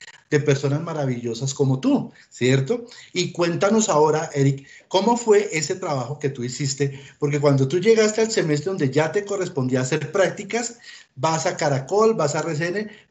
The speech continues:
pero las puertas te las abren en City T V.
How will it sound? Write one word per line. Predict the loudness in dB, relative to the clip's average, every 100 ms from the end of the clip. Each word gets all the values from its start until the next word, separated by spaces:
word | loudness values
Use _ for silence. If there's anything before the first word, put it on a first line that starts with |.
| _
pero | 0 2
las | 0 -2 -4
puertas | -6 -4 -4 -4
te | -2
las | 0
abren | 0 0 -2 -4 -2
en | 0
City | 2 -2 -2 0
T | 0
V. | 0 -2